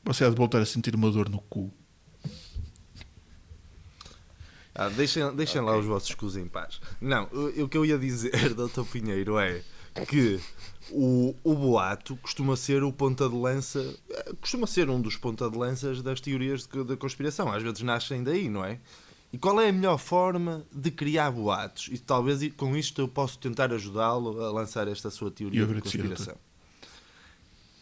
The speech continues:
Speaker 2: É terminar as frases com "outra vez". Por exemplo,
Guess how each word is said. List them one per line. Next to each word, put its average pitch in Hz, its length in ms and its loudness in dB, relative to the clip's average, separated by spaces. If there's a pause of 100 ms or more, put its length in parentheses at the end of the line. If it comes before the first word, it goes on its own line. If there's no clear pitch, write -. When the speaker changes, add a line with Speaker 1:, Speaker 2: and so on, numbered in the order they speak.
(380)
Speaker 2:
É 127 280 4 (500)
terminar 135 760 2 (200)
as 143 160 0
frases 131 460 -2
com 139 260 -2
"outra 143 320 0
vez". 135 400 -2 (480)
Por 151 120 4
exemplo, 110 420 -2